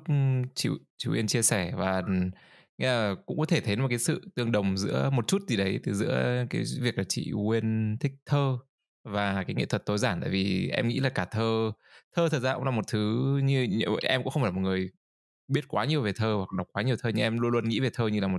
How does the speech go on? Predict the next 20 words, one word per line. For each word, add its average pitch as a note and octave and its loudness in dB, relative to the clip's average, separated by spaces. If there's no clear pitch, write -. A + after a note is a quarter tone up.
thứ F#2+ -2
rất B2+ -2
là B2+ 0
tối G2 0
giản G2 0
theo G#2 -2
cách D3 -4
là F#2 0
câu C3 0
chữ D3 0
rất D3 0
là B2 2
nắn G2 2
nót, C#3+ 0
rất D3 0
là, B2+ 2
ờ, F#2 0
rất C#3 0
là C3+ 0
gọn. G#2 -2